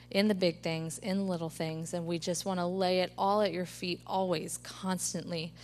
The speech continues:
just like in First Thessalonians, and, and praying about everything and, and giving thanks about everything. And,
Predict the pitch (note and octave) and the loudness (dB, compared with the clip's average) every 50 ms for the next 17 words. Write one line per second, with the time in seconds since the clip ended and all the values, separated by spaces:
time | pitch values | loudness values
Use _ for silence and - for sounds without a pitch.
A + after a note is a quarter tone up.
0 | - - - - - - - - - G3+ F#3 - - F3+ F3 F3 - F3+ F3 F3 | -16 -16 -16 -18 -18 -20 -16 -6 -2 -2 0 2 2 2 2 2 0 0 0 0
1 | F3+ F#3 - - - F3+ D#3+ - - F3 E3+ - - F3+ E3+ E3 E3+ E3 E3 D#3+ | -2 -4 -6 -4 -4 -2 -2 0 -2 -2 -2 0 2 2 2 2 2 0 -2 -4
2 | D#3 - D#3+ D#3 D#3 D3+ D#3+ D#3 D3+ - - - - F#3+ F#3+ G3 G3 F#3+ F3 E3 | -4 -6 -6 -6 -4 -4 -4 -6 -6 -10 -6 0 4 8 10 10 10 8 8 4
3 | E3 E3 F3 F3 F3 F3+ F3+ F3+ F3 F3+ F3 E3 - F3 E3 E3 E3 D#3+ D#3+ D#3+ | 0 0 2 2 4 4 2 2 0 0 -2 -2 0 0 0 0 -2 -4 -4 -6
4 | E3 F3 - - - F#3+ F3+ F3 E3+ E3+ - F3+ E3+ F3 F3 F3 - - G3 F3+ | -6 -10 -10 -10 -8 -6 -4 -4 -4 -2 -2 -2 -2 -2 -4 -6 -2 0 2 2
5 | F3+ E3+ E3+ - F3+ F3 E3+ E3 - F3 E3+ F3 E3+ D3+ - F3 E3 E3 D#3+ D#3+ | 2 0 -2 -2 0 0 0 0 0 0 -2 -2 -4 -2 -2 -2 -2 0 -2 -4
6 | D#3+ D#3+ | -6 -6